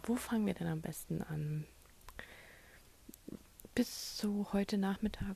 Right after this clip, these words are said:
um fünf hätte ich noch berichten können,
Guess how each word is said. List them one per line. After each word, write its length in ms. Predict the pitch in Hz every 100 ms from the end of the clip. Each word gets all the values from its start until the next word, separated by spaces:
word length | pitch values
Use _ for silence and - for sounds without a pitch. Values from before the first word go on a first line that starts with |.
| -
um 240 | - 170 170
fünf 460 | - 240 320 - - -
hätte 240 | - 202 214
ich 200 | 202 -
noch 160 | 185
berichten 480 | - 185 180 - 180
können, 440 | - 180 180 180